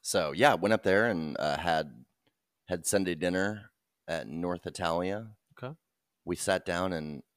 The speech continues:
Speaker 1: um, really, uh, shame on North Italia and the shops at Legacy. They just, they sucked, and I want them boycotted.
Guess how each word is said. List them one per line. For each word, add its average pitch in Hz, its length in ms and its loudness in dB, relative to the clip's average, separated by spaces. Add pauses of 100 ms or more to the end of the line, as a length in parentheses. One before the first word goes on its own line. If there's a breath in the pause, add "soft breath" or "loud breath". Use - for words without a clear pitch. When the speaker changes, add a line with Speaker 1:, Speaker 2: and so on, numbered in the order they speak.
Speaker 1:
um, 71 500 -12 (720)
really, 120 380 10
uh, 71 280 2 (180)
shame 113 420 2
on 87 140 6
North 82 220 2
Italia 76 420 0
and 58 100 -8
the - 40 -8
shops - 320 -8
at - 60 -16
Legacy. 52 520 -8 (160)
They 76 100 -4
just, 71 320 -10
they 80 80 -4
sucked, - 500 2 (480)
and 78 120 -4
I 80 60 0
want 80 220 -2
them 80 140 -6
boycotted. 67 680 -4